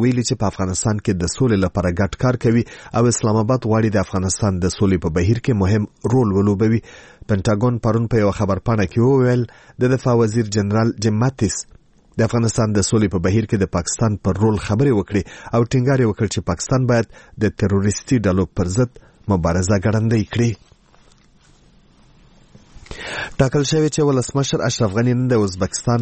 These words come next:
له ولسمشر میر شوکت، وبخښئ،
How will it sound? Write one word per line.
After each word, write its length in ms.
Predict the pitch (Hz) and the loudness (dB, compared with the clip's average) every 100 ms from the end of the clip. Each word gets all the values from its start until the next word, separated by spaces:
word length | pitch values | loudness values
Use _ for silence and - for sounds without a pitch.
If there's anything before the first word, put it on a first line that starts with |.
| 107 | 2
له 20 | 95 | 2
ولسمشر 680 | 90 - 117 127 135 113 | 0 -2 -2 0 0 0
میر 140 | 104 92 - | 0 0 -2
شوکت، 480 | 98 92 - 120 - - _ _ _ _ _ - | -2 -2 -2 -2 -2 -20 _ _ _ _ _ -6
وبخښئ، 340 | 110 104 - | -2 0 0